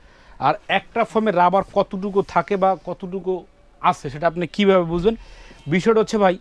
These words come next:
যেমন আমার হাতে এটা হচ্ছে বাটা কোম্পানির ফোম, হ্যাঁ, একশো বছর গ্যারান্টি, বাটা সুপার এক্সক্লুসিভ। আর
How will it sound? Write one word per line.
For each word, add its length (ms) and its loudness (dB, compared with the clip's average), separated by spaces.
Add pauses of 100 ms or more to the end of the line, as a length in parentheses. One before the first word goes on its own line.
(160)
যেমন 220 0
আমার 180 0
হাতে 180 -4
এটা 160 -2
হচ্ছে 160 -8 (520)
বাটা 280 2
কোম্পানির 380 -2
ফোম, 180 -10
হ্যাঁ, 140 0 (580)
একশো 180 -8 (100)
বছর 280 -4
গ্যারান্টি, 280 -2 (100)
বাটা 260 -2
সুপার 300 -2
এক্সক্লুসিভ। 480 -6 (680)
আর 80 4